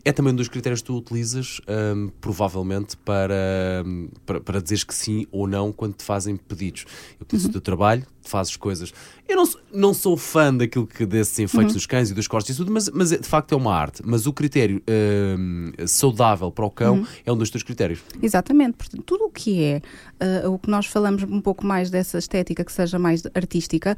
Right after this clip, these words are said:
Speaker 2: é uma questão extra, porque a base sempre é o bem-estar do cão. Ah, portanto, eh, basicamente, nós temos que ter um animal, portanto, nós nunca vamos enfeitar ou pintar ou fazer um penteado num animal que não esteja em bom estado do pelo. Portanto, principalmente o cão tem que estar mantido,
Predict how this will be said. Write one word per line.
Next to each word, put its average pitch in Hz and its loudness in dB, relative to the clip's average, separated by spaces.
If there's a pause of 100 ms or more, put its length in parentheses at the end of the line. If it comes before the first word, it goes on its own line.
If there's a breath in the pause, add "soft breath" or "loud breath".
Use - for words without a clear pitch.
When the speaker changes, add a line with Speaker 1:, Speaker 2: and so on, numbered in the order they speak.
(320 loud breath)
Speaker 2:
é 262 4
uma 262 6
questão 269 2
extra, 220 0
porque 185 0
a 190 6
base 185 4
sempre 220 2
é 240 4
o - -2
bem-estar 240 2
do 247 0
cão. 220 0 (420 loud breath)
Ah, 185 4
portanto, 175 -2 (100)
eh, 180 0 (160)
basicamente, 214 2
nós 220 0
temos 208 -4
que - -12
ter 208 0
um 185 2
animal, 180 2
portanto, - -6
nós 190 0
nunca 240 6
vamos 208 0
enfeitar 190 -2
ou 165 -2
pintar 180 -2
ou 170 -2
fazer 180 -2
um 185 2
penteado 180 -2
num 185 2
animal 208 0
que - -18 (220 loud breath)
não 330 10
esteja 302 6
em 285 10
bom 285 6
estado 269 0
do 269 0
pelo. 269 2
Portanto, 175 -6
principalmente 196 -2
o 202 -12
cão 180 -2
tem 170 -2
que - -10
estar 160 -2 (380 loud breath)
mantido, 180 4